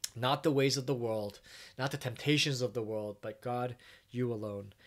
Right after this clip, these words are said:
So when you give, you're giving away the powers that these resources have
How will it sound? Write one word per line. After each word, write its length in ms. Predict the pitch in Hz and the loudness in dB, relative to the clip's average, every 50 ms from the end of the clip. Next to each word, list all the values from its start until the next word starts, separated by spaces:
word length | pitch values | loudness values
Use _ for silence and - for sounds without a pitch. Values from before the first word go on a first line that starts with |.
| - - - - | -20 -20 -20 -12
So 140 | - - 139 | -6 -2 0
when 160 | 135 143 143 | 2 4 4
you 80 | 151 175 | 4 4
give, 340 | 139 - 170 185 208 208 165 | 6 8 8 8 8 8 6
you're 160 | 143 147 135 | 6 4 4
giving 380 | 117 - 143 151 143 160 156 147 | 4 4 4 4 6 4 4 4
away 220 | 127 127 131 131 | 4 4 4 2
the 100 | 120 113 | 2 0
powers 640 | - - - - 127 131 139 143 151 147 139 123 | -4 -4 -2 0 2 2 2 2 2 2 0 0
that 240 | 135 117 - - - | 0 -2 -2 -4 -4
these 280 | 123 123 135 131 117 113 | -4 -2 -2 -2 -2 -2
resources 880 | 120 127 131 120 - 127 120 120 107 - - - 113 110 107 104 - - _ - - _ _ - - - - | -2 -2 -2 0 0 -2 -2 -2 -4 -4 -6 -6 -6 -6 -6 -8 -10 -12 _ -20 -20 _ _ -16 -12 -10 -6
have 340 | 123 120 117 117 110 104 | -4 -4 -4 -4 -6 -8